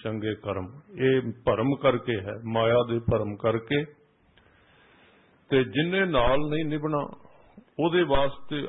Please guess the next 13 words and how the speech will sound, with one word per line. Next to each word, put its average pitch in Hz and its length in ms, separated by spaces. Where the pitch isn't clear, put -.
ਅੱਠ-ਅੱਠ 143 600
ਘੰਟੇ, 113 380
ਦਸ-ਦਸ 120 600
ਘੰਟੇ, 110 400
ਪੰਦਰਾਂ-ਪੰਦਰਾਂ 123 840
ਘੰਟੇ 107 280
ਇਸ 165 300
ਤਰ੍ਹਾਂ 139 180
ਅੱਖਾਂ 131 300
ਬੰਦ 113 220
ਕਰਕੇ 113 340
ਭੱਜਦਾ, 110 480
ਜਿਵੇਂ 123 240